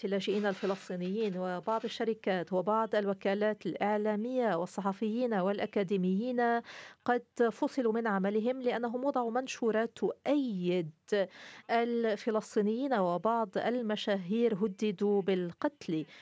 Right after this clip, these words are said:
والكثير من الذين حملوا الأعلام الفلسطينية هددوا. وندين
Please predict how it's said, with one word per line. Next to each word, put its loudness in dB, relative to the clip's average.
والكثير -2
من -4
الذين 0
حملوا 2
الأعلام 2
الفلسطينية 2
هددوا. 2
وندين 4